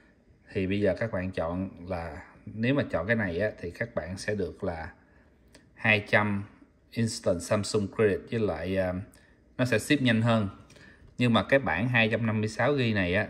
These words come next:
thì nó sẽ đi kèm với lại là mười hai gi ram ha.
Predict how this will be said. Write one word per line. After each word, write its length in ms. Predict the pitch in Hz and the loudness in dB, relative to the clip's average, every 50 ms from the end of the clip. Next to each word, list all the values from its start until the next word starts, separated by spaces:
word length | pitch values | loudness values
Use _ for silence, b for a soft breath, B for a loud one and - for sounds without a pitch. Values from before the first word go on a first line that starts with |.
| 107 - | -6 -8
thì 160 | - 107 92 | -8 -6 -4
nó 200 | 87 98 113 123 | -4 -2 -2 -2
sẽ 200 | 123 - 101 101 | 0 2 2 2
đi 160 | 107 113 110 | 2 2 0
kèm 380 | 104 - - 95 82 78 78 80 | 0 0 0 0 0 0 -2 -4
với 120 | 87 - | -4 -4
lại 220 | - 69 76 87 92 | -4 -2 -2 -2 -2
là 160 | 90 85 82 76 - 87 | -2 -2 -4 -6 -10 -12
mười 360 | 95 101 104 101 95 92 87 - | -10 -6 -4 -4 -4 -4 -4 -4
hai 220 | 104 104 104 101 | -2 -2 -2 -2
gi 180 | 101 104 101 104 | 0 0 0 2
ram 260 | 101 98 98 95 98 | 2 2 2 2 2
ha. 240 | 113 120 110 104 | 4 4 2 2